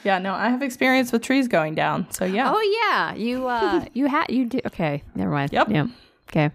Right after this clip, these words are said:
Speaker 2: you
Speaker 1: No,
Speaker 2: get
Speaker 1: thanks.
Speaker 2: your power back. Okay, great. All right, so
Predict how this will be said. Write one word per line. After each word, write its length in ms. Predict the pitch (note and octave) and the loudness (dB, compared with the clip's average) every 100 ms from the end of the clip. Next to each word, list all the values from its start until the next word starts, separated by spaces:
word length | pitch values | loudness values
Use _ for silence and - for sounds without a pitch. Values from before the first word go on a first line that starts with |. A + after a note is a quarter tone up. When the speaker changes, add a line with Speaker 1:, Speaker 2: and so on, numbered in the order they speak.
| - | 0
Speaker 2:
you 80 | |
Speaker 1:
No, 100 | F#3 A#3 | 2 2
Speaker 2:
get 100 | G3+ | 2
Speaker 1:
thanks. 160 | B3 | 2
Speaker 2:
your 100 | G3 | 0
power 80 | F#3+ | 0
back. 180 | G3 - - | -2 -8 -6
Okay, 220 | A#3 G#3 G3 _ - | -2 2 0 _ -4
great. 200 | G#3 F3 - | 0 0 0
All 80 | - | 0
right, 260 | E4 G#3 - | 2 0 -6
so 320 | - F3+ | -6 -6